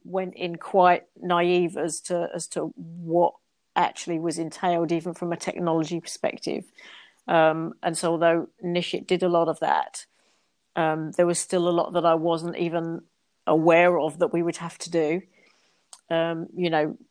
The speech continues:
just creating the website, um, you know, a lot of things that probably people take for granted, but when you've not grown up with that, it's just not the first thing that you think of is, "Oh, I need a website."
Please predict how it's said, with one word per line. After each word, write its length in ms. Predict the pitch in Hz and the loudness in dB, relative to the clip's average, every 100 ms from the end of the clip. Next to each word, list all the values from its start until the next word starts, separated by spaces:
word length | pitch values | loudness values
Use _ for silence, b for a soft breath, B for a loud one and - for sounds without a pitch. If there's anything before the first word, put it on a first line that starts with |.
| _ | _
just 260 | - 175 - | -6 -6 -8
creating 640 | - 180 175 175 175 170 | -2 4 6 6 4 0
the 80 | 165 | 0
website, 800 | 165 165 165 - 156 147 - - - | 2 0 -2 -6 -2 -2 -4 -12 -6
um, 380 | 170 156 151 170 - | -2 -2 -2 -8 -6
you 120 | 180 | -2
know, 100 | 160 | 0
a 40 | 165 | 2
lot 180 | 180 | 2
of 100 | 170 - _ _ _ - | 2 -4 _ _ _ -4
things 240 | 175 170 | -2 -2
that 160 | - - | -6 -2
probably 220 | 190 175 | 2 2
people 260 | 208 180 | 2 2
take 240 | 175 180 - | 2 0 -2
for 140 | - | -2
granted, 500 | 156 185 190 - 156 | 4 4 4 0 -2
but 140 | - - | 0 2
when 140 | 180 | 4
you've 200 | 175 170 | 4 4
not 300 | 180 175 - | 2 2 2
grown 260 | 180 180 180 | 4 4 4
up 260 | 196 - | 0 -2
with 160 | 175 160 | -4 -4
that, 400 | - - - - - B B B _ | -4 -4 -6 -12 -20 B B B _
it's 240 | 208 - | 0 0
just 280 | - - 196 | -4 -2 0
not 240 | 202 196 - | 2 0 -2
the 60 | |
first 380 | 190 196 202 - | -4 2 2 2
thing 160 | 202 196 | -2 -2
that 140 | 190 | -2
you 80 | 190 | 0
think 280 | 180 190 185 | 0 0 -2
of 200 | 220 247 _ b b b b - | -6 -6 _ b b b b -6
is, 140 | 175 | -4
"Oh, 200 | - 180 | 2 4
I 20 | 185 | 6
need 180 | 190 | 4
a 40 | 190 | 4
website." 640 | 180 190 - 226 - 214 | 4 2 0 -2 0 -2